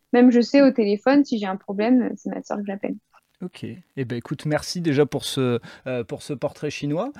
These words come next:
Speaker 2: Et donc, on va démarrer, euh, et, et moi, ce qui m'a intéressé dans ton profil, c'est, euh, euh, la richesse de ton profil, euh,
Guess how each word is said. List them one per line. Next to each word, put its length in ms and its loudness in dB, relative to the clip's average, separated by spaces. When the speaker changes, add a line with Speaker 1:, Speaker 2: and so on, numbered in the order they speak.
Speaker 2:
Et 80 2
donc, 180 6
on 60 4
va 120 6
démarrer, 500 4
euh, 580 2
et, 340 0
et 60 0
moi, 180 2
ce 100 -4
qui 220 -6
m'a 220 2
intéressé 580 4
dans 160 4
ton 160 -2
profil, 500 -2
c'est, 400 2
euh, 220 4
euh, 160 -2
la 180 0
richesse 560 4
de 140 2
ton 160 0
profil, 460 0
euh, 200 6